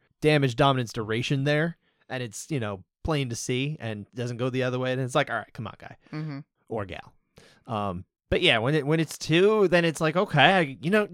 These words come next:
Speaker 1: you can't even really argue it. It's just,
Speaker 2: Mm-hmm.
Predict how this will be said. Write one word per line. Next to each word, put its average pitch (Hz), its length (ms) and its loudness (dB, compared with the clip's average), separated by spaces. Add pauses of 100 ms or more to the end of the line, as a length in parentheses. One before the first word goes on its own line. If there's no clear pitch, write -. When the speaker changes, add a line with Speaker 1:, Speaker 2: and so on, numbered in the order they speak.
(120)
Speaker 1:
you 160 140 -8
can't 202 260 -4
even 208 480 0 (320)
really 196 360 6
argue 151 420 4
it. - 160 -6
It's 104 160 -6
just, 151 400 -4
Speaker 2:
Mm-hmm. 156 300 -14